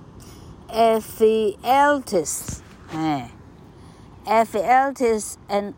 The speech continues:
Otis。As these two put Mount Ossa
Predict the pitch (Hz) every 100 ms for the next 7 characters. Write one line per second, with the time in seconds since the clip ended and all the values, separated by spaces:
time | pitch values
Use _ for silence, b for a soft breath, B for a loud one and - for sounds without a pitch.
0 | - 226 220 196 147 - - - - -
1 | - - - B B B B - 196 -
2 | 196 247 262 254 - 247 233 233 226 -
3 | 220 208 208 220 233 240 240 - 208 226
4 | - 247 262